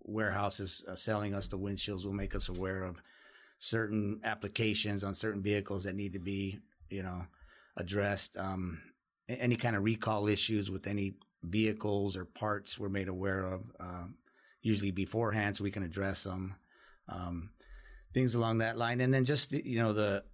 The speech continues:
experience of the techs, you know, out in the field, um, being able to recognize certain things and, and address them before there's a problem. And that just comes with their experience, you know, and knowledge of what they do every day and,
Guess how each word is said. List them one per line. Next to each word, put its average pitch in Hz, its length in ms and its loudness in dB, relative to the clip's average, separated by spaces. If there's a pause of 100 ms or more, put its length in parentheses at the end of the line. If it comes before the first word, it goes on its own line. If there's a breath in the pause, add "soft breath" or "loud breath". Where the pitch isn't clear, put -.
(100)
experience 123 600 2
of 120 60 2
the 101 100 4
techs, 101 480 0
you 98 120 -2
know, 95 280 -2
out 98 160 -2
in 98 60 -6
the 101 80 -4
field, 98 580 4
um, 90 380 -6 (180)
being 101 220 0
able 98 240 0
to 92 140 -6
recognize 95 560 -2
certain 85 260 -4
things 95 460 -2
and, 85 240 -6
and 90 240 -8 (320)
address 107 420 0
them 107 160 2
before 101 320 2
there's 95 220 2
a 92 40 -6
problem. 90 640 -4 (460 soft breath)
And - 100 -2
that 123 80 0
just 113 160 0
comes 101 180 0
with 95 120 -2
their 95 100 -2
experience, 95 720 -2
you 92 60 -4
know, 87 100 -4
and 87 100 -6
knowledge 90 440 -4
of 82 200 -8
what 95 240 -6
they 92 120 -4
do 90 240 -4
every 90 200 -8
day 87 340 -4
and, 85 200 -8